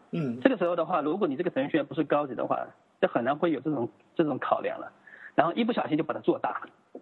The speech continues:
Speaker 2: <laughs> 很多的，这种情况很多的，一不小心就把它做大了。所以说，所以说做大的好处，做大的，做大当然大家都喜欢了，但是做大的坏处是什么呢？就是如果你一开始没有考虑清楚，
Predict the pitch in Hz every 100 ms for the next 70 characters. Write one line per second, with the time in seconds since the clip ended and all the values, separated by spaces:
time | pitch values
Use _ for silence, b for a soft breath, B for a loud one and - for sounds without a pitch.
0 | _ - - - 233 - 143 165 196 226
1 | - 180 156 143 170 - 110 131 135 B
2 | B B 226 220 139 143 151 113 - 127
3 | - - - B B B - 254 269 -
4 | b b b 214 247 247 320 277 226 196
5 | 135 - 180 - - _ - - - 180
6 | 226 202 185 - - 269 220 185 156 151
7 | 151 147 151 - - - - - _ _
8 | - 175 180 220 180 165 156 220 - 156
9 | 143 123 120 135 156 151 135 160 220 156
10 | - - 185 175 131 151 151 - 117 131
11 | 120 151 -